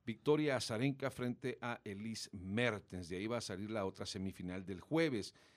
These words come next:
El viernes, en su agenda, atención, ya viernesito, tómese la tarde, dos en punto, los que puedan. Alexander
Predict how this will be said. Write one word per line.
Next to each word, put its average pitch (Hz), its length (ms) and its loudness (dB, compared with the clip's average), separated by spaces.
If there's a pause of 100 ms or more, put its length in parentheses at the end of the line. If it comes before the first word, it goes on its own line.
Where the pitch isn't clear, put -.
(220)
El 107 200 0
viernes, 160 760 4
en 107 140 -4
su 117 160 -2
agenda, 160 420 2
atención, 107 540 0
ya 127 100 2
viernesito, 127 640 0
tómese 127 320 0
la 98 120 0
tarde, 135 320 2
dos 131 260 0
en 110 80 -4
punto, 139 320 -2
los 82 120 -4
que 80 120 -12
puedan. 120 340 -2 (420)
Alexander 156 560 2